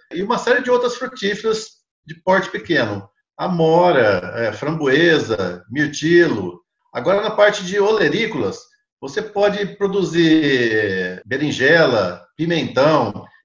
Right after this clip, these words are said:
pimentas das mais diversas, tomate, quiabo, tudo, todas as plantas que forem arbusta, arbusto é possível. Um exemplo, se você tiver um pergolado na tua casa, é possível você plantar as espécies que têm o hábito trepador.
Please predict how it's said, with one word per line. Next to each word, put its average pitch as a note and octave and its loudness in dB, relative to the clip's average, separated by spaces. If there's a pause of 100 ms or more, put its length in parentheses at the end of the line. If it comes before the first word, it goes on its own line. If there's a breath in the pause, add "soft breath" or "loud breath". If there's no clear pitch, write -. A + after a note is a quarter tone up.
(120)
pimentas C#3+ -2
das G#2+ -4
mais D3 0
diversas, A#2 0 (180)
tomate, C#3+ 0
quiabo, C3+ 0 (180)
tudo, C4 -8 (100)
todas A3 -2
as G#3 -6
plantas F3+ -4
que - -16
forem F3 -2
arbusta, F3 -2 (300)
arbusto C#3+ -2
é F#3 -6
possível. C3 -4 (100)
Um E3+ -4
exemplo, G3 2
se D3 -10
você E3+ -2
tiver G3 0
um F#3+ -2
pergolado F3 2
na D#3+ -2
tua D#3+ -2
casa, A2 0 (540)
é B2 -2
possível D3+ -8
você F#3+ -2 (180)
plantar E3+ 0
as E3+ -2
espécies E3+ -2
que F3+ -10
têm F3+ -4
o E3+ -2
hábito E3+ -2
trepador. D3+ -2